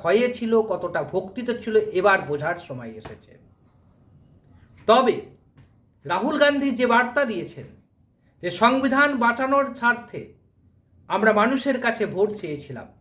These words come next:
সাধারণ মানুষ আমাদেরকে ভোট দিয়েছে, বিজেপিকে হারিয়েছে। অতএব যারা এনডিএ জোটে আছেন তারাও আসতে পারেন শুধুমাত্র সংবিধান বাঁচানোর জন্য আমাদের এই জোটে।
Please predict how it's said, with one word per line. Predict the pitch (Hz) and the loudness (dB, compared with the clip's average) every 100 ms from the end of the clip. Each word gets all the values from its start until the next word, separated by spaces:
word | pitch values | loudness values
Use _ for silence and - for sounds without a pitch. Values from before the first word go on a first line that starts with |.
| _ _ _ | _ _ _
সাধারণ | - 208 233 220 | -2 0 2 2
মানুষ | 185 208 262 226 | 0 -2 -2 -2
আমাদেরকে | 196 180 165 | -2 -4 -6
ভোট | 135 143 139 | -6 -4 -4
দিয়েছে, | 123 117 113 185 202 - - - | -8 -14 -12 -14 -16 -20 -20 -20
বিজেপিকে | - 175 185 147 135 - | -12 -2 -2 -2 -8 -10
হারিয়েছে। | 120 113 95 - - - - - - - - | -12 -14 -16 -18 -20 -20 -20 -20 -20 -14 0
অতএব | 196 277 285 226 | 2 4 4 4
যারা | 208 226 285 | 4 4 4
এনডিএ | 254 247 247 247 233 | 2 -2 -4 -4 -2
জোটে | 214 208 190 | 0 0 -2
আছেন | 165 - 254 233 - _ _ _ - | -4 -6 -10 -10 -16 _ _ _ -4
তারাও | 175 214 226 220 | 2 4 4 0
আসতে | 156 - 175 | -10 -10 -8
পারেন | 160 139 123 | -6 -4 -6
শুধুমাত্র | 117 160 170 156 - 147 | -8 -8 -4 -4 -4 -6
সংবিধান | 143 151 156 160 143 147 - | -6 -6 -6 -6 -6 -6 -6
বাঁচানোর | 127 160 160 131 | -6 -4 -4 -4
জন্য | 127 117 110 - - - | -8 -8 -8 -12 -20 -20
আমাদের | - 135 139 139 120 - - - - - - - - | -10 -4 -2 -2 -4 -8 -20 -20 -20 -20 -20 -20 -8
এই | 151 143 | -6 -4
জোটে। | 131 - | -6 -8